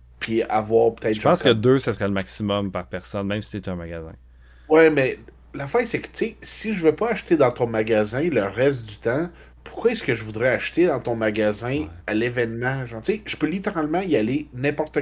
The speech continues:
Speaker 1: quand, puis en plus, ils ont tous des sites web, là, puis ils ont tous les mêmes deals, genre, ça dit, tu sais, ah, en haut de cent piastres, t'as le shipping gratos, tout le kit. Si je l'achète pas le reste du temps, pourquoi est-ce que je voudrais, genre, venir puis voir tes quatre tables de stock que, genre, je peux magasiner n'importe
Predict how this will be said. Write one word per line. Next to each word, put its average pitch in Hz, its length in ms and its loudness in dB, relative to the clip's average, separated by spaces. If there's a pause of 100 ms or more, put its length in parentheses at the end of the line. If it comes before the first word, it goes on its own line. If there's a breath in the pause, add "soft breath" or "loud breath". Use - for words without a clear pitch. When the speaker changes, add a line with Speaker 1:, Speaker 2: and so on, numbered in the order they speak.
Speaker 1:
quand, 175 200 0 (360 loud breath)
puis 180 280 -6
en 143 120 0
plus, 214 320 -4
ils 110 160 -8
ont 117 60 -4
tous 180 200 -4
des 175 100 4
sites - 280 -4
web, 202 240 2
là, 175 120 2 (440 soft breath)
puis 131 100 -6
ils 127 100 -2
ont 127 80 -2
tous 190 240 -4
les 165 100 4
mêmes 165 280 0
deals, 175 240 2
genre, 139 120 -2
ça 120 100 -2
dit, 117 160 -6
tu 151 260 2
sais, 120 80 -4
ah, 131 280 2 (120)
en 127 120 2
haut 123 100 4
de 123 40 -8
cent 120 200 -8
piastres, 127 360 -2
t'as 117 60 -4
le 107 60 -10
shipping 104 300 -8
gratos, 135 500 -2
tout - 140 -20
le 143 80 -2
kit. 143 260 -2 (680 loud breath)
Si - 220 -4
je 196 80 0
l'achète 185 380 2
pas 240 140 8
le 151 160 6
reste 190 420 -2
du 139 100 -14
temps, 180 260 -2 (180)
pourquoi 165 320 4
est-ce 214 120 0
que 160 120 4
je 127 100 -4
voudrais, 123 400 0
genre, 143 240 0
venir 139 320 0
puis 139 120 -4
voir 135 260 0
tes 117 140 -6
quatre - 300 -2
tables 147 220 -4
de 120 120 -2
stock 156 360 -2
que, 110 140 -4
genre, 110 220 -4
je - 100 -12
peux 127 140 -6
magasiner 113 600 -6
n'importe 113 400 -8